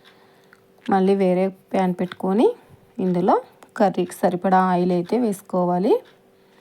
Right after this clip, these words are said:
నేనైతే ఒక హాఫ్ కప్పు వేస్తున్నానండి. మనం ముందుగా మిక్సీ చేసుకున్న మసాలా పేస్ట్ ఉంది కదా, దాన్ని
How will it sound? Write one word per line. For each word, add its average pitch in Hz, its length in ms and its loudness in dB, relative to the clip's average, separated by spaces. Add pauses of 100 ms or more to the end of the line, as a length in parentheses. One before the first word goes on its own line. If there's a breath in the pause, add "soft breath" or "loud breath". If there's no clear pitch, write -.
(360 soft breath)
నేనైతే 190 420 -2
ఒక 294 80 -6 (100)
హాఫ్ 190 220 -2
కప్పు 202 280 -4
వేస్తున్నానండి. 180 800 -2 (140)
మనం 214 260 0
ముందుగా 185 340 0 (100)
మిక్సీ - 240 -2 (100)
చేసుకున్న 185 500 -4
మసాలా 185 420 0
పేస్ట్ 180 320 -4
ఉంది 180 240 -2
కదా, 196 160 2 (1040 soft breath)
దాన్ని 196 280 2